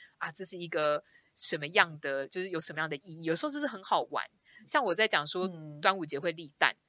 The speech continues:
Speaker 2: 对。
Speaker 1: 然后我同事们就会有一点疑惑，然后就觉得，“那个真的这么好玩吗？<laughs> 你怎么不试看看就知道了？” <laughs> 对，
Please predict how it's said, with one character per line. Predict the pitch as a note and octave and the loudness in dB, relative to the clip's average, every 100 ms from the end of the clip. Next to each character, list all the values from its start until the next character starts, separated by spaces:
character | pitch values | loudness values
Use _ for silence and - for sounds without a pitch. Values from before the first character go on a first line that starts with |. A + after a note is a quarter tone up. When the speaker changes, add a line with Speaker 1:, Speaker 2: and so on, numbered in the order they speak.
| _ | _
Speaker 2:
对。 | C#3 - | -10 -6
Speaker 1:
然 | - | -4
后 | A3+ A3 F#3+ E3+ _ _ | 0 0 0 -4 _ _
我 | E3+ D#3+ | -10 -2
同 | - A3+ | 0 4
事 | - E4+ C#4 | 8 6 8
们 | B3 | 4
就 | - C#4 | 8 8
会 | - C4 | 8 4
有 | G#3 F3+ | 4 4
一 | G#3+ | 0
点 | B3 G3 D#3+ - | 2 2 2 -8
疑 | D#3 D3 | -10 -10
惑， | - C#4 E3 - - - _ | -6 0 0 0 -8 -20 _
然 | A3 | -10
后 | |
就 | F#3+ A#3+ | -8 -8
觉 | F#3+ | -2
得 | E3+ E3 - A#3+ | 0 -2 -4 _
，“那 | A#3 | -6
个 | |
真 | F#3+ G3+ | -6 -4
的 | G#3 | -6
这 | G#3 | -6
么 | D#3+ | -4
好 | C#3+ B2 | -2 -2
玩 | C3 B2+ | -2 -4
吗？ | C#3 D#3+ | -2 -2
<laughs> | B3 | -2
你 | D4 | 0
怎 | C#4+ | 0
么 | - | 2
不 | F3 | 2
试 | - - | 0 2
看 | G#3 F3+ | 2 0
看 | G#3 G3 | 2 2
就 | F#3+ | 2
知 | F3 G#3 | 0 0
道 | F3 B3+ | 4 8
了？” | D#4 C4+ A#3+ - - B3 C4+ A#3 A#3+ A#3+ B3 A#3+ D#5 - - - | 8 8 2 2 0 -2 -2 -4 -4 -4 0 8 8 8 6 8
<laughs> | D4+ - D#4 D4+ - - - - | 8 6 0 2 -2 -2 -6 -2
对， | - E3+ | 0 0